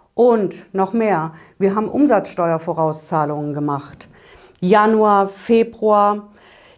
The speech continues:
die sind auch abgebucht worden. Teilweise habe ich es überwiesen. Es kommt noch dicker. Wir haben Umsatzsteuer-Sondervorauszahlungen gemacht.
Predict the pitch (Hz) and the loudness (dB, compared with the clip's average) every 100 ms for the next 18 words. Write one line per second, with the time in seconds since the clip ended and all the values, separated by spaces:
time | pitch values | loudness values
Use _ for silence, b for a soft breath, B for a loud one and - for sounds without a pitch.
0 | b 233 226 247 - 254 - 277 294 254 | b -4 -2 2 2 2 0 -2 -2 -2
1 | 277 269 240 240 240 247 240 240 - - | -2 -4 0 2 2 0 -6 -10 -20 -8
2 | 240 226 220 220 226 208 - 185 202 190 | -2 2 0 -2 -4 -6 -6 -4 -4 -4
3 | 240 254 254 240 240 B B B 208 208 | -4 -4 -4 -6 -12 B B B -10 -6
4 | - 233 240 240 254 - 190 190 180 175 | -2 -2 -2 -2 -2 -4 -6 -2 -4 -2
5 | 180 196 208 - 262 285 254 254 - 214 | -4 -4 -4 -2 2 2 0 -4 -4 -2
6 | 208 208 180 214 254 202 190 160 156 151 | 0 0 2 2 2 0 -2 -2 -2 -4
7 | - 160 151 151 147 147 151 139 139 - | -8 -6 -4 -6 -8 -8 -6 -8 -10 -20